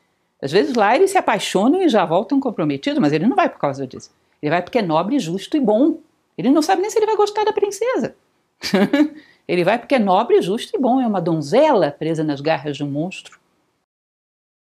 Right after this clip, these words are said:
Vocês percebem que as crianças têm uma intuição disso. Pra quem tem ou teve filhos pequenos, eu tive duas e eram, tinham manias de historinha todas as noites, uma coisa exaustiva, porque eu não tinha tanta imaginação assim.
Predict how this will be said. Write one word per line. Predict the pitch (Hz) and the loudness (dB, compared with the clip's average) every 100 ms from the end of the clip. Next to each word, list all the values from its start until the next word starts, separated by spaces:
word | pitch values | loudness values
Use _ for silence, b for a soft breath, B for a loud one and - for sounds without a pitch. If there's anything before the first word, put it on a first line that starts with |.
| _ _ _ _ _ | _ _ _ _ _
Vocês | 247 233 | -8 0
percebem | 247 - 240 311 | 0 2 0 2
que | 285 | 2
as | 302 | 0
crianças | - 214 247 - 392 | 0 0 2 0 0
têm | 415 | 2
uma | 359 240 | 2 2
intuição | 185 165 - 170 151 | 0 -4 -4 -2 -2
disso. | 123 160 - - - _ _ _ _ _ _ | -4 -8 -10 -14 -16 _ _ _ _ _ _
Pra | 143 | -10
quem | 143 160 | -4 -4
tem | 165 - 185 233 175 | -2 0 2 4 2
ou | 143 | 0
teve | 156 143 | -2 -4
filhos | 147 - 151 147 | -6 -8 -8 -8
pequenos, | - - 156 226 247 | -12 -10 -4 -4 -4
eu | 135 | -6
tive | 156 135 | -8 -10
duas | 127 151 226 156 120 | -8 -4 -2 -2 -2
e | 127 123 127 _ _ _ _ _ _ _ _ _ | -10 -14 -18 _ _ _ _ _ _ _ _ _
eram, | 139 139 139 135 135 | -12 -8 -8 -10 -10
tinham | - 156 | -6 -4
manias | 143 139 170 196 | -4 -2 0 0
de | 139 | -2
historinha | 143 - 147 135 165 156 | -6 -4 -4 -2 -2 -2
todas | - 277 233 175 | 2 2 4 2
as | 147 143 | 0 -4
noites, | 143 220 - | -4 -6 -6
uma | 147 143 | -10 -6
coisa | 165 | -6
exaustiva, | 156 160 143 - 226 226 | -2 -2 -2 -6 -4 -4
porque | 220 | -2
eu | 156 | -4
não | |
tinha | 143 165 | -4 -8
tanta | 143 185 175 | -8 -8 -6
imaginação | 151 143 139 135 160 147 | -6 -4 -6 -6 -4 -6
assim. | 143 202 | -4 -6